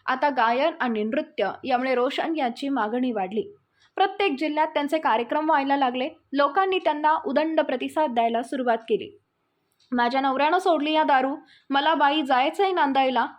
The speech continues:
उद्या जाईन मी माझ्या गावा, माझ्या अंगाला हळद लावा. पैठणचा शालू आज मला आणा गडे पतिराज, साजना जडली तुम्हावर पिरती,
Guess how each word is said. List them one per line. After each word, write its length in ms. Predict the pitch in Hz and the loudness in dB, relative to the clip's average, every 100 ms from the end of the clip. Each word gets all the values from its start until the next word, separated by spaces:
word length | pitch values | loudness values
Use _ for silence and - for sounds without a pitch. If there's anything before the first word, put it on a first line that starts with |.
| - | -10
उद्या 260 | 285 294 | -2 0
जाईन 340 | 320 277 285 381 | 2 2 0 2
मी 120 | 370 | 2
माझ्या 400 | 311 262 247 302 | 2 2 2 0
गावा, 440 | 294 254 277 220 | 4 2 4 2
माझ्या 360 | 220 233 233 294 | 4 2 2 0
अंगाला 520 | - 254 262 285 330 | 0 -2 2 2 2
हळद 360 | 349 269 240 233 | 0 -2 -4 -2
लावा. 340 | 233 202 185 - _ _ _ _ _ | 0 0 -2 -6 _ _ _ _ _
पैठणचा 600 | 254 277 277 339 320 339 | 0 0 2 0 4 2
शालू 380 | 349 330 262 311 - | 4 2 2 0 2
आज 260 | 262 262 269 | 2 2 0
मला 280 | 262 254 277 | 0 2 2
आणा 420 | 330 262 254 359 392 | 2 2 2 2 4
गडे 220 | 381 339 | 4 4
पतिराज, 600 | 330 285 277 247 208 202 - _ _ _ | 2 0 0 0 0 -2 -12 _ _ _
साजना 580 | 330 285 240 302 403 415 | 0 2 2 2 2 4
जडली 300 | 302 269 320 | 2 0 0
तुम्हावर 560 | 330 285 277 349 359 339 | -2 0 2 4 4 4
पिरती, 600 | - 269 - 254 226 | 2 -4 -2 -4 -4